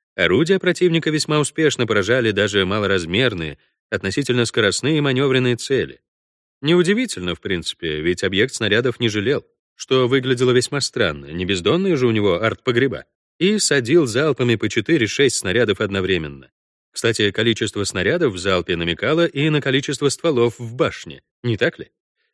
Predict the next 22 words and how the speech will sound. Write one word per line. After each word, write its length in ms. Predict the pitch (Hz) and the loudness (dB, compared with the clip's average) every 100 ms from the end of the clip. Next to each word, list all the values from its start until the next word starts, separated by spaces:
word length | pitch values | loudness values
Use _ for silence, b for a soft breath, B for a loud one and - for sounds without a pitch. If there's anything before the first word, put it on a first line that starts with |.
| _ - | _ -2
Хотя 320 | 117 151 190 | -2 2 0
кто 160 | - 220 | 0 -2
его 160 | 113 87 | -2 0
там 200 | 92 85 | -2 -2
знает, 380 | 90 90 80 | -2 0 0
где 260 | 85 87 165 | -4 -6 -6
и 40 | |
каким 260 | - 98 95 | -4 -4 0
образом 340 | 127 123 110 | 2 2 2
расположены 500 | 110 - 107 110 104 | -2 0 0 0 0
орудия 460 | 98 101 101 95 87 b b | -2 0 0 0 0 b b
у 120 | 156 | -2
гостюшки. 600 | 92 71 - 90 - _ _ _ _ - | -2 -8 -12 -18 -20 _ _ _ _ -10
Снаряды 500 | - 95 85 160 143 | -4 -2 0 2 2
менее 300 | 139 147 123 | 2 0 0
ста 220 | - 139 | 0 -2
пятидесяти 480 | 123 131 127 113 113 | 0 -2 -2 -2 0
двух 220 | 127 - | 0 0
миллиметров 520 | 110 101 180 160 143 | 0 0 0 0 -2
объект 360 | 127 147 165 - | -2 -2 -4 -4
презрительно 680 | 147 131 165 180 156 147 139 | -6 -2 -2 -2 0 0 0
игнорировал — 720 | 113 117 120 104 82 69 | 0 0 2 0 -2 -6